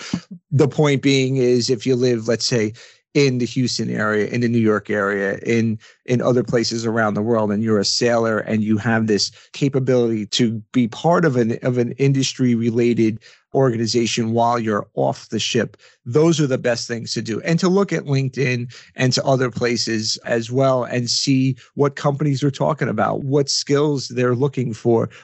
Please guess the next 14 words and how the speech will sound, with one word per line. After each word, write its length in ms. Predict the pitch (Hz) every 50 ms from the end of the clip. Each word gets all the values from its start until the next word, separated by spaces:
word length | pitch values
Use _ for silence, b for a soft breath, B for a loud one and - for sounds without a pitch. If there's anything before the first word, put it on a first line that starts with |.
| B
or 160 | - 139 139 135
what 260 | 135 139 139 135 -
the 80 | 139
hot 260 | 120 113 135 131 123 -
topics 460 | - 139 123 131 - 123 113 - -
are. 220 | 123 110 - - -
I 80 | -
mean, 180 | 127 131 127 127
right 220 | 127 123 123 -
now, 180 | 123 120 117 117
obviously, 720 | 117 117 117 117 113 117 117 113 - - 120 113 113 110 B B B B B - -
everything 440 | 135 127 123 123 113 - 117 110 110
from 180 | - 113 110
decarbonization 1200 | 110 - 127 123 - - 127 120 110 110 107 113 107 - 117 117 113 107 - - 113 110 113 110